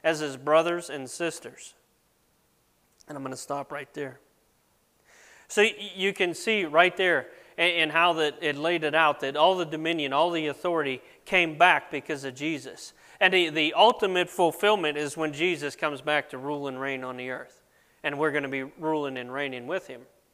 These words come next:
right? Yes, amen. Okay. So, that's when all the authority's there.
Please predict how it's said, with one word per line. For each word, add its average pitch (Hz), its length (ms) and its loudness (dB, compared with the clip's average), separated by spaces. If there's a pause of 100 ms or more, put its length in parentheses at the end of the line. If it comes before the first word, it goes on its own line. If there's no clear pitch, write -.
(220)
right? 151 220 2 (1200)
Yes, 392 360 0
amen. 571 580 -4
Okay. 147 160 -4 (1000)
So, 160 180 4 (1040)
that's 185 260 6
when 190 120 2
all 175 180 4
the 160 180 0
authority's 156 540 0
there. 160 240 0